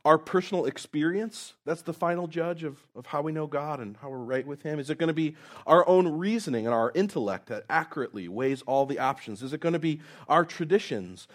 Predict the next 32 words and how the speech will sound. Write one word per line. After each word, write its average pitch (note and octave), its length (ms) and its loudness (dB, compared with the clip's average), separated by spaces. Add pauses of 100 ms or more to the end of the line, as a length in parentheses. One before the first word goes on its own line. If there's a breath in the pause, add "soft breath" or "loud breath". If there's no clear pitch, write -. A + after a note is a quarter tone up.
(140 loud breath)
that C#3 140 4
we've D3 160 2
always, D3+ 400 4 (140)
the - 40 -14
things F#3 220 -2
we've F3+ 140 0
always F3 440 2
done, F3 280 4
or A#2+ 60 2
the, A2 120 -4
just C3 180 -16
the D3+ 60 -8
way E3 140 0
that F3 100 -2
we've D#3+ 140 -2
always E3 260 0
gonna D#3+ 220 -2
do C3 420 -10
things C#3 200 -4
that B2+ 100 -6
holds D3 260 -2
the - 100 -4
most C#3+ 400 -2 (380 loud breath)
sway? E3 460 0
Or C3+ 100 4
is C3+ 100 -2
it C#3+ 80 -8
going E3 220 -2
to E3+ 120 -18
be D#3 240 -6 (200 soft breath)
the B2+ 60 -12
scriptures G#2 840 -8